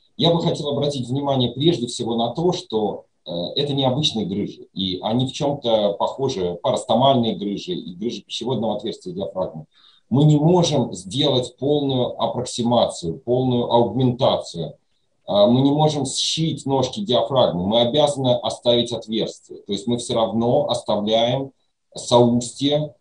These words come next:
которое является предрасполагающим фактором. Да, мы можем играть, сузить больше, сузить меньше, но очень сильно мы сузить не можем, потому что пищевод должен функционировать, и вряд ли, эм, осложнения, связанные с рецидивом, опаснее, чем с-,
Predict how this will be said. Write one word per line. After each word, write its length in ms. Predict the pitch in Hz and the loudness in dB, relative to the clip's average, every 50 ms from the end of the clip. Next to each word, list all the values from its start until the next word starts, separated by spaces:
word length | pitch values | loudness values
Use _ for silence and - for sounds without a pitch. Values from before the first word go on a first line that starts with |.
| _ _ - | _ _ -2
которое 380 | 107 104 104 127 139 147 139 | -2 0 0 2 2 2 2
является 520 | 120 113 98 98 120 127 175 - - - - | 2 2 2 2 4 4 4 4 0 -4 -8
предрасполагающим 920 | - 117 95 107 104 - - - 101 110 104 110 110 104 - - 107 92 | -8 -6 -6 -6 -6 -8 -8 -6 -4 -2 0 0 -2 -2 -2 -6 -8 -10
фактором. 540 | - - 92 85 - - - - - 87 90 | -8 -6 -6 -4 -6 -6 -14 -14 -12 -6 2
Да, 180 | 147 156 165 | 4 4 6
мы 120 | 165 156 135 | 6 4 4
можем 460 | 127 139 147 143 135 127 123 117 104 | 2 2 2 2 2 2 0 0 0
играть, 320 | 95 113 120 113 113 - | 0 0 2 2 2 0
сузить 480 | - - - - 123 120 117 117 90 76 | -2 -10 -8 -4 -2 -2 -2 -2 -4 -6
больше, 400 | 69 90 104 110 107 - - 95 | -6 -4 -2 -2 -2 -4 -6 -10
сузить 440 | 90 - - 110 104 113 104 - - | -10 -10 -10 -8 -6 -6 -6 -4 -2
меньше, 500 | 98 104 107 104 101 98 - - 92 82 - _ _ _ - | 0 0 2 2 0 -2 -4 -8 -10 -10 -12 _ _ _ -4
но 240 | 92 110 - 127 127 | 0 2 2 2 2
очень 360 | 127 139 135 131 120 113 110 | 2 2 2 2 0 -2 -4
сильно 320 | - - - 104 110 110 | -6 -6 -4 -2 -2 -2
мы 100 | 113 120 | -2 -2
сузить 400 | 117 - - 117 110 117 113 - | -2 -4 -6 -8 -6 -8 -8 -4
не 100 | 127 123 | 0 0
можем, 420 | 120 110 107 110 110 113 - 104 92 | 2 2 2 0 0 -2 -2 -6 -8
потому 360 | - 98 85 104 104 110 110 | -10 -6 -4 -4 -4 -4 -4
что 160 | - - 92 | -8 -12 -16
пищевод 520 | - - 104 - - - 110 117 120 107 101 | -16 -14 -10 -10 -8 -6 -2 -2 -2 0 0
должен 300 | 117 117 117 113 117 110 | -2 -2 -4 -4 -6 -8
функционировать, 1000 | - - 117 113 - - 120 113 113 110 104 107 107 110 104 104 104 101 - - _ _ _ | -8 -8 -8 -8 -8 -4 0 0 2 2 0 -2 -2 -2 -4 -4 -4 -4 -6 -12 _ _ _
и 120 | - 123 - | -2 -2 -2
вряд 440 | - 90 95 110 120 139 156 - | -2 0 2 2 4 4 2 0
ли, 320 | 127 120 117 117 113 - - _ _ _ _ _ | 0 0 0 0 -2 -6 -12 _ _ _ _ _
эм, 500 | - - 98 98 95 95 95 95 87 - - _ _ _ _ - | -4 0 0 2 2 2 0 -2 -4 -8 -12 _ _ _ _ -4
осложнения, 640 | 107 - - 123 117 117 117 120 139 123 113 104 101 | -4 -4 0 2 2 2 2 2 2 2 2 0 0
связанные 440 | - - 120 113 110 - 104 104 98 | -2 -2 -2 -2 0 0 -2 -4 -6
с 120 | - - | -6 -10
рецидивом, 480 | 113 110 - 127 127 151 139 117 107 107 | -14 -14 -12 -10 -8 -4 -2 -2 0 0
опаснее, 600 | 107 107 - 143 143 135 131 - - 101 95 90 | -2 0 2 4 4 4 4 2 -2 -6 -6 -6
чем 200 | - 101 92 90 | -6 -10 -10 -12
с-, 140 | - - | -12 -16